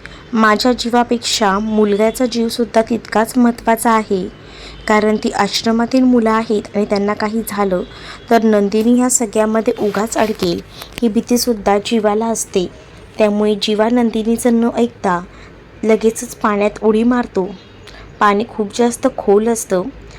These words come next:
आणि तो मुलगासुद्धा पाण्याच्या वेगाने खूप आतमध्ये खोलवर गेलेला असतो.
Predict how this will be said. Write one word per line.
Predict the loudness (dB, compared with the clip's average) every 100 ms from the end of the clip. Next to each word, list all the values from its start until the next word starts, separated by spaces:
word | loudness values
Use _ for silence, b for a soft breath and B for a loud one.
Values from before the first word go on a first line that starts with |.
| B B
आणि | -2 0
तो |
मुलगासुद्धा | 0 0 2 2 2 0 0 -2
पाण्याच्या | 0 -2 0 -2 -2 0
वेगाने | 0 0 -2 0 -2
खूप | -4 -10 -4
आतमध्ये | -4 -2 -2 0 0
खोलवर | 2 2 2 -2 0
गेलेला | -2 0 0 -2
असतो. | -6 -6 -8